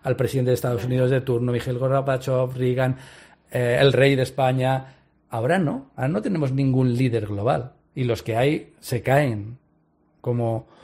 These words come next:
como la espuma. Y sin embargo, todo el mundo reconoce a Francisco con una cierta autoridad en el ámbito de las religiones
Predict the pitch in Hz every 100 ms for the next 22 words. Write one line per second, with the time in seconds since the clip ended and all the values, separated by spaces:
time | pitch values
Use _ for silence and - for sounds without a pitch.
0 | - - 127 120 117 98 117 110 95 _
1 | _ _ - - 135 117 113 131 160 190
2 | - - 170 151 131 123 113 110 117 127
3 | 110 107 101 123 - 110 98 - - _
4 | _ - 113 123 - 127 110 113 110 107
5 | 107 123 110 - - 123 120 131 135 143
6 | 143 135 131 123 143 190 185